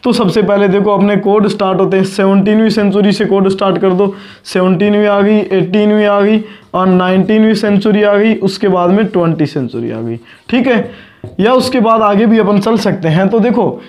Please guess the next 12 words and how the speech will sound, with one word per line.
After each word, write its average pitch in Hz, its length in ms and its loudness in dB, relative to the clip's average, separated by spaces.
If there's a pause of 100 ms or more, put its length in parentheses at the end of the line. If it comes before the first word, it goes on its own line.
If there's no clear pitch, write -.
(120)
इसके 262 280 0
codes 233 320 0
क्या 220 100 0
हो 190 80 2
जाएंगे, 208 240 0
फ़ाइव, 190 540 -2 (540)
थ्री, 202 440 0 (220)
वन 156 480 0 (320)
और 160 180 0
ज़ीरो, 120 340 -2 (800)
ठीक 269 160 0
है। 269 420 -2